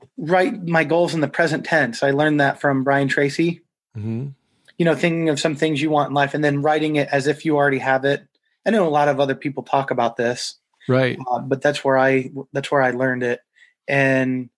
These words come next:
Speaker 1: so at least once a day, sometimes twice a day, I'll write in the present tense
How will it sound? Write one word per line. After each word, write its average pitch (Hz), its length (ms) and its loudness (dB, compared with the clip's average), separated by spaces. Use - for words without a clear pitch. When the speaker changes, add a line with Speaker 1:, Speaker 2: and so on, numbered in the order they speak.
Speaker 1:
so 165 280 2
at 165 160 2
least 220 260 0
once 170 240 0
a 147 40 2
day, 143 200 2
sometimes 143 420 -2
twice 143 300 -2
a 135 60 -6
day, 123 320 -4
I'll 143 120 2
write 135 180 2
in 139 80 -6
the 135 60 -4
present 131 340 -2
tense 127 480 -2